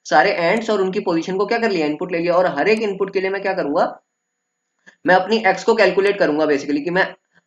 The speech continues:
हर एक, जैसे मैंने X की position ली, अब मैं ना उसको formula के according क्या करूंगा, update करूंगा अपने array में, कि अब जो मेरी final position आएगी वो क्या बनेगी, वो तो यही बनेगी ना जो मैंने अभी समझाया था, जो मेरा ए-, एक तो ये, ये ampersand n हम इधर करेंगे और फिर finally जो ampersand n है वो हमें क्या दे देगा, Final position दे देगा,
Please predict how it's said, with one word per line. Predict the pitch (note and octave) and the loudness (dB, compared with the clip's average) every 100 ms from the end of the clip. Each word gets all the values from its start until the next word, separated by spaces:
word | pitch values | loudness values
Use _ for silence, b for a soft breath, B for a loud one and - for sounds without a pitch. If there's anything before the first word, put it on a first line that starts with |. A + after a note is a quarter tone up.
| - | 0
हर | D#3 | 2
एक, | G3+ | 4
जैसे | G3 F#3+ | 2 0
मैंने | G#3 G#3+ F#3 F3+ - | 0 0 -2 -4 0
X | F3 - | 0 0
की | |
position | G#3+ G3+ F#3+ | 0 0 0
ली, | F3+ D#3 - | 0 0 0
अब | F3 | 0
मैं | G3 | 0
ना | A3+ | 2
उसको | A#3 G#3 - | 0 0 0
formula | - E3+ E3+ F#3 | 4 4 4 2
के | G#3 | 0
according | G3+ F3 E3+ F#3+ | 0 0 0 0
क्या | G#3+ | 0
करूंगा, | G#3+ A3 G3+ | 0 2 4
update | E3 D3+ F#3 F3+ | 4 2 0 0
करूंगा | D3+ C#3 | 0 0
अपने | C3+ C3+ B2 | 0 -2 -4
array | A#2+ | -4
में, | A#2+ A#2 | -8 -12
कि | _ _ - | _ _ -6
अब | - F3 | 0 2
जो | G3+ | 2
मेरी | G#3+ | 0
final | A3 F#3 G3 | 0 0 0
position | G#3 G3+ G3 G3+ | 0 0 0 -2
आएगी | G#3 | -2
वो | G#3+ | 0
क्या | A3 G#3+ | 2 4
बनेगी, | F#3+ D#3+ | 2 0
वो | D#3+ | -2
तो | G3+ | 0
यही | F#3+ G3 | 0 2
बनेगी | F#3+ F#3 | 0 0
ना | B3 | -2
जो | A#3+ | -2
मैंने | A3+ | -2
अभी | A3 | -2
समझाया | A3 F3+ E3+ | -4 -4 -2
था, | D#3 C3+ - B - - | -2 -4 -6 B -18 -6
जो | D3+ | -2
मेरा | E3+ F3+ F#3 F#3 | 4 4 4 0
ए-, | F3+ F3 | -4 -4
एक | E3 - | -6 -2
तो | |
ये, | F#3+ F3 F#3+ F#3 _ D3 | 0 0 0 -4 _ -2
ये | E3+ F3 | -2 -2
ampersand | E3 F3+ F3 G3 - | 0 0 0 -2 -2
n | F3 F3+ | -2 0
हम | F#3 F3 | 0 0
इधर | D#3 F3 | 2 0
करेंगे | F3+ A3+ B3+ | 2 0 0
और | F#3 E3+ | 0 -2
फिर | E3+ G3+ | -2 -2
finally | F#3 E3 F3 G3 | 0 0 -2 0
जो | G3+ | 0
ampersand | G3 F3+ F3+ F#3 | 0 -2 -4 -2
n | F#3 G#3 | -2 -2
है | |
वो | G3 | -2
हमें | F#3+ F#3+ | -2 -2
क्या | G#3 | -2
दे | G3+ | 0
देगा, | F#3 D#3+ | -2 0
Final | D#3 D3+ | -2 -2
position | D#3+ D#3 C#3+ D3+ | -4 -4 -4 -4
दे | C#3 | -2
देगा, | C#3 C3+ | -2 -4